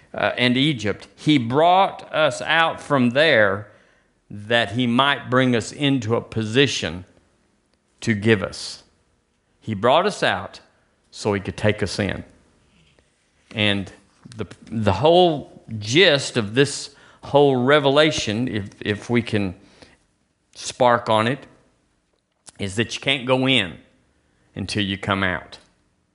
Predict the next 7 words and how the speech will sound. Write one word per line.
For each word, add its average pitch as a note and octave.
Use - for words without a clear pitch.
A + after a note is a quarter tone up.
You G#2
might D3
physically F#3
go G2+
in. F#2+
You A2
might, B2+